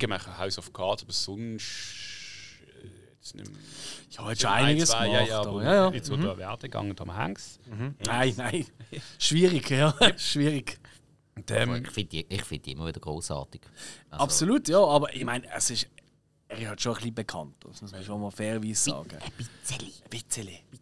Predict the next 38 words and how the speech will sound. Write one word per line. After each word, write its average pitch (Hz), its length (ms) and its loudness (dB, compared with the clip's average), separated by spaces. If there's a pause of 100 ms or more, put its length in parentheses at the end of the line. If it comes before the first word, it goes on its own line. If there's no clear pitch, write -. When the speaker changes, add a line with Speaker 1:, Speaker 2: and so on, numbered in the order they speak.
(160)
Speaker 3:
bisschen, 104 120 -12 (200)
ja. 98 160 -12
Speaker 2:
Ja. 95 140 -10 (340)
Speaker 1:
Nein, 117 200 0
Forrest 180 200 2
Gump, 165 240 2
ähm, 147 280 -2
er 151 240 -2
hockt - 560 -2 (100)
auf - 340 -8 (300)
dem, 117 960 -4
äh, 104 640 -2
auf - 160 -12
der 101 240 -4 (200)
Bus-, - 260 -2
also - 240 -4
auf 107 140 -10
dem, - 160 -12
auf - 160 -20
der - 60 -16
Parkbank, 107 560 4
Busstation, 110 640 -2 (640)
wartet 104 340 0
auf - 140 -4
seinen 104 160 -2
Bus - 460 0 (180)
und - 200 -10
erzählt 104 260 -2
eigentlich 101 240 0
irgendwo 110 160 -2
durch, 110 340 -4
kommt 107 280 -4
so - 120 -4
seine 107 220 -2
Lebensgeschichte. 107 880 -4 (600)
Speaker 2:
Mhm. 123 180 -2
Speaker 1:
So 123 120 0
eine 107 400 -6